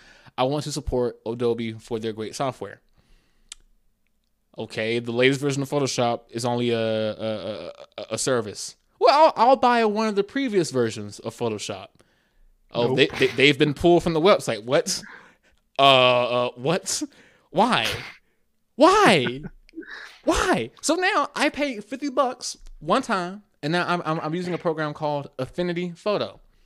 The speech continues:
Speaker 1: As a matter of fact, I am literally, while this podcast was going on, I have designed a version two point oh,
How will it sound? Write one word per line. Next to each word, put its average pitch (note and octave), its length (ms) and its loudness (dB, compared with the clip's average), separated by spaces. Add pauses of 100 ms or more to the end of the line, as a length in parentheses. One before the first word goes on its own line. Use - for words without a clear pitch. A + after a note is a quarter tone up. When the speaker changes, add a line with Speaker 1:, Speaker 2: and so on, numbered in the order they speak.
(140)
Speaker 1:
As D3 40 -8
a - 20 -2
matter F#3+ 180 2
of F#3 60 -4
fact, A3 280 0
I D3+ 140 2
am E3+ 180 2
literally, E3+ 520 4
while E3+ 340 2
this F3 120 -4
podcast F3 320 -2
was D#3 100 -8
going D#3 300 0
on, C#3 180 -2
I C3 140 -2
have C3+ 100 0
designed C#3 460 -2
a B2+ 200 -2
version C3 460 -2
two - 180 -8
point C3+ 300 -8
oh, B2 320 -2